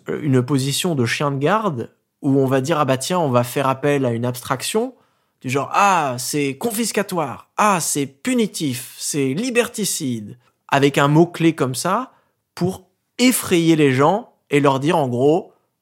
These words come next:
Restez dans le présent. Ces personnes nous proposent une alternative, cette alternative n'est pas durable. »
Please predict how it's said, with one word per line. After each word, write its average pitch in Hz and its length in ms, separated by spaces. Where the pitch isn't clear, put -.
Restez 147 360
dans 143 120
le 135 80
présent. 120 360
Ces 147 200
personnes 143 680
nous 139 180
proposent 131 400
une 127 120
alternative, 127 640
cette 139 280
alternative 127 600
n'est 123 100
pas 151 120
durable. » 113 320